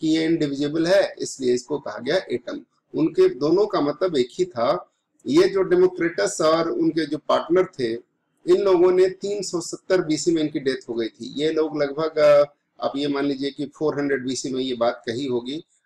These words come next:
और, अ, जबकि उन्होंने फ़ाइव हंड्रेड बीसी के आसपास ये बात कह दी थी,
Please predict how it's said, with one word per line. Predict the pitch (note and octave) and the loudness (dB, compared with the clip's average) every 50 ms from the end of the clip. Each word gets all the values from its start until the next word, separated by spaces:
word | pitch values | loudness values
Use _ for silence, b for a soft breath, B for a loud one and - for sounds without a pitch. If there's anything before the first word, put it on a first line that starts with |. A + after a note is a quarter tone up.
| _ - | _ -4
और, | - C3 C3 C3+ C3+ C3+ C3+ | 0 2 2 2 2 2 0
अ, | C3+ C3+ B2+ A#2+ G#2+ | 0 0 0 -2 -2
जबकि | B2+ D3 C#3 - E3+ D#3+ | -2 -2 -2 -2 -2 -2
उन्होंने | D3+ D3 D#3+ F#3 F#3+ F#3+ F3 | 0 2 2 4 4 2 2
फ़ाइव | F3+ - F3 E3 F3+ F3+ F3+ | 0 -2 0 0 0 2 2
हंड्रेड | E3+ E3 E3 E3+ D#3 - C3+ B2 | 0 0 0 -2 -4 -6 -6 -8
बीसी | C#3+ D3 D3 - F#3 F3 | -8 -8 -6 -6 -8 -10
के | - - _ - D3+ E3+ F3+ | -10 -10 _ -6 -4 -4 -2
आसपास | D#3 B2+ B2 - - D3+ D3+ - D3 | -2 -2 -4 -4 -4 -6 -6 -6 -6
ये | B2+ | -2
बात | A#2+ A#2+ B2 A#2+ - - | 0 0 0 0 -2 -4
कह | A2+ G#2+ | -4 -4
दी | G#2+ - A2 | -2 -4 -6
थी, | - - D3 - | -6 -6 -8 -10